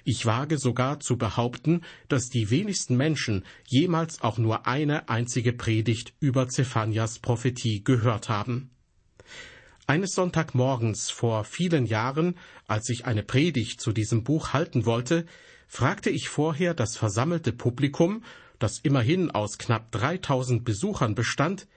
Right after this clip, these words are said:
wer denn schon einmal eine Predigt über Zephania gehört hatte. Stellen Sie sich vor, nur zwei Leute hoben die Hand.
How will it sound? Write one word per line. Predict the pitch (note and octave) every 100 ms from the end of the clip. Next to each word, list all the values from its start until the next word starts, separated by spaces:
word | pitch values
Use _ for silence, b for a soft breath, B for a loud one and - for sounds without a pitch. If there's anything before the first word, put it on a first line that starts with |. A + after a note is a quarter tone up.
| b b b
wer | A#2+ D#3
denn | F#3+ F#3
schon | - B2 B2
einmal | A#2+ B2+ C3 C3 C3
eine | - B2+
Predigt | B2 - A#2 A#2 A2+ -
über | B2+ A#2
Zephania | - B2 - A#2 A#2 A#2
gehört | C3 A#2 B2+ G#2 -
hatte. | G#2+ - G2+ - _ _ _ _ B B B
Stellen | - A2+ A2
Sie | A2 A#2
sich | A#2+ B2
vor, | F#3 E3+ A2 B B B
nur | A2+ A2+ A2+
zwei | - B2+ D3+ F3+
Leute | D3+ B2 B2+ B2+ B2 B
hoben | - A#2 A2 A2 G2+
die | C3 A#2+
Hand. | A#2+ G#2+ -